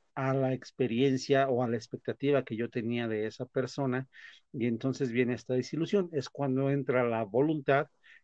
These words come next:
entonces, bueno, a pesar de esto, yo decido estar con esa persona, y ahí se va construyendo un amor con esta madurez.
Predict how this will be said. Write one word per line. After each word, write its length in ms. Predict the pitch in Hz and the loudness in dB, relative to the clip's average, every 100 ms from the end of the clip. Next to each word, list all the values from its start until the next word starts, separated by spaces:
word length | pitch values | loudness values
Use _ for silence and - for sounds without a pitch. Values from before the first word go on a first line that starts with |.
| - | -6
entonces, 640 | 127 117 135 135 127 131 | -4 -2 0 0 0 -4
bueno, 240 | 120 127 117 | 0 0 0
a 60 | |
pesar 500 | - 113 - 127 131 | -4 -6 -4 0 4
de 280 | 127 143 143 | 8 8 8
esto, 420 | 139 - 170 196 - _ - _ - | 6 2 0 0 -4 _ -20 _ 2
yo 200 | 131 139 | 6 6
decido 400 | 135 - 202 139 | 4 2 4 4
estar 340 | - 135 131 | 4 0 0
con 160 | 123 123 | -2 -4
esa 200 | 123 131 | -6 -8
persona, 580 | 117 113 - 156 123 | -6 -4 -2 -2 0
y 100 | 110 | -2
ahí 160 | 110 120 | -4 -4
se 140 | - | -2
va 120 | 120 113 | -4 -2
construyendo 680 | 117 - 107 101 117 107 113 | -6 -8 -8 -4 -4 -4 -4
un 140 | 113 | -4
amor 340 | 107 117 131 - _ _ _ - | -4 -4 -6 -8 _ _ _ 0
con 260 | 131 131 - | 2 2 0
esta 340 | 135 - 131 | -4 -4 -4
madurez. 600 | 113 110 110 135 127 | -4 -2 4 4 4